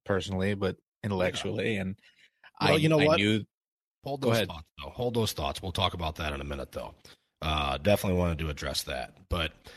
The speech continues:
Speaker 2: I'll go ahead and give a spoiler, and I'll say that Kane
Speaker 1: <laughs>
Speaker 2: did not make my list for top three. But, not, like I said, nothing personal. That's just my opinion. But he is certainly up there.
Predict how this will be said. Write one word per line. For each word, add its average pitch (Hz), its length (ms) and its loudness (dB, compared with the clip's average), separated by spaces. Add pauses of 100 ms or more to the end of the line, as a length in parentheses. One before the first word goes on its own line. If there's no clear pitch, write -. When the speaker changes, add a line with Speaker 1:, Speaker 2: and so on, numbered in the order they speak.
(260)
Speaker 2:
I'll 139 140 4
go 147 140 4
ahead 135 120 6
and 110 80 2
give 104 100 4
a 98 40 0
spoiler, 80 600 2
and 92 120 2
I'll 98 140 2
say 101 220 2
that 92 160 -4
Kane 90 500 2 (100)
Speaker 1:
<laughs> 82 160 -14
Speaker 2:
did 98 240 2
not 123 460 0
make 82 240 -2
my 76 320 0
list 78 240 -4
for 78 100 -6
top 71 260 -2
three. 85 300 -4 (460)
But, 120 360 4 (380)
not, 165 220 4
like 123 100 4
I 135 40 0
said, 95 200 2
nothing 110 240 0
personal. 101 420 0
That's 98 200 -4
just 101 180 -2
my 85 160 -2
opinion. 85 460 -2 (500)
But 139 100 8
he 185 60 8
is 180 80 4
certainly 156 320 4
up 170 160 4
there. 67 220 -4